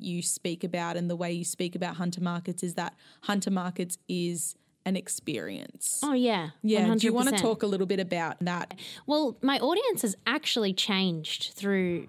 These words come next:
Speaker 2: starting this, because when I envisioned the audience, I thought it was gonna be maybe, like,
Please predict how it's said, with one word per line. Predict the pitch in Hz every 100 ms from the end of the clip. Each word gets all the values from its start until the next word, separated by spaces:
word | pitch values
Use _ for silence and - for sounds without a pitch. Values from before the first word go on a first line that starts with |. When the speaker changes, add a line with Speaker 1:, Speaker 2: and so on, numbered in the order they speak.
| -
Speaker 2:
starting | - - 196 190 185
this, | 170 -
because | - 208 - 214 208 185 - - - - - _ _ _ _ -
when | 208 233
I | 226 220
envisioned | 220 196 208 220 202
the | -
audience, | 185 185 185 196
I | 185
thought | - 196 196
it | 202
was | 196
gonna | 190 196
be | 185 180
maybe, | 180 175 180 180
like, | 170 160 139